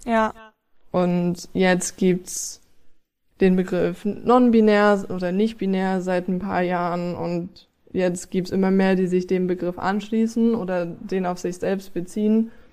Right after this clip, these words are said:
Speaker 2: Und es wirkt so, als wäre das auf einmal jetzt so eine neue Sache und jetzt,
Speaker 1: <laughs>
Speaker 2: jetzt machen wir die neue Kategorie, äh, drittes Geschlecht auf.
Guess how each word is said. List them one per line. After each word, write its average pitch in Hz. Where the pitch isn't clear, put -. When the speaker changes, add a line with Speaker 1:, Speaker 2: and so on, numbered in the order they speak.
Speaker 2:
Und 196
es 185
wirkt 247
so, 180
als 180
wäre 180
das 180
auf 180
einmal 180
jetzt 180
so 180
eine 180
neue 180
Sache 180
und 180
jetzt, 175
Speaker 1:
<laughs> -
Speaker 2:
jetzt 185
machen 196
wir 190
die 196
neue 190
Kategorie, 196
äh, 180
drittes 220
Geschlecht 202
auf. 208